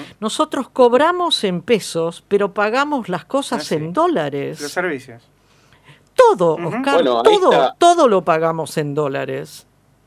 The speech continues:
Speaker 1: Prácticamente. Yo no puedo, me, me indigna sobremanera cuando uno quiere comprar un auto o quiere comprar una propiedad
Speaker 2: Sí, sí,
Speaker 1: inmueble,
Speaker 2: claro, claro.
Speaker 1: te dicen el precio así.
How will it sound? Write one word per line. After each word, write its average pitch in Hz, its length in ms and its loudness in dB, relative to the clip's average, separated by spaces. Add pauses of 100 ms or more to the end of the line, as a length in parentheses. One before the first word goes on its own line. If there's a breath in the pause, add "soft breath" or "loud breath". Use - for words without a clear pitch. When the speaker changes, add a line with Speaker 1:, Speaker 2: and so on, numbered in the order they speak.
(340 soft breath)
Speaker 1:
Prácticamente. 240 920 -2 (320 loud breath)
Yo 320 140 -2
no 403 120 -2
puedo, 277 360 0
me, 180 260 -6
me 190 180 -4
indigna 208 640 -2
sobremanera 160 840 -2
cuando 160 400 -6
uno 269 240 -4
quiere 220 240 0
comprar 180 440 -2
un 165 140 -4
auto 143 420 -2
o 139 60 -8
quiere 233 240 -4
comprar 185 420 -4
una 170 200 -6
propiedad 151 520 -4
Speaker 2:
Sí, 190 100 -4
sí, 170 80 -2
Speaker 1:
inmueble, 196 640 2
Speaker 2:
claro, 254 180 -18
claro. - 140 -14
Speaker 1:
te 294 120 -2
dicen 392 320 0
el 233 120 2
precio 302 360 -4
así. 440 420 -2